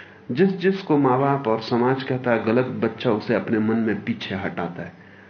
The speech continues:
ये जो पीछे हटाया गया है, यही अचेतन बनता है।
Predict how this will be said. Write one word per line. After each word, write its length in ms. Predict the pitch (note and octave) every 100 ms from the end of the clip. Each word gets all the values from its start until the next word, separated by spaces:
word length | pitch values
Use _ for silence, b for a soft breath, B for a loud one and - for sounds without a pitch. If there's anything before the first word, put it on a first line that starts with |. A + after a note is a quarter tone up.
| B B B B B - - - - - - - - - - - -
ये 180 | C#3 C#3+
जो 160 | C3
पीछे 520 | A#2+ B2 D3 D#3 - B2+
हटाया 520 | A2 G2+ A2 A2+ A2
गया 260 | G2+ G#2+
है, 180 | G2 G2+
यही 260 | G#2 G2 A2
अचेतन 560 | - G2 A2+ - G2
बनता 380 | F2 F2+ E2 -
है। 260 | - -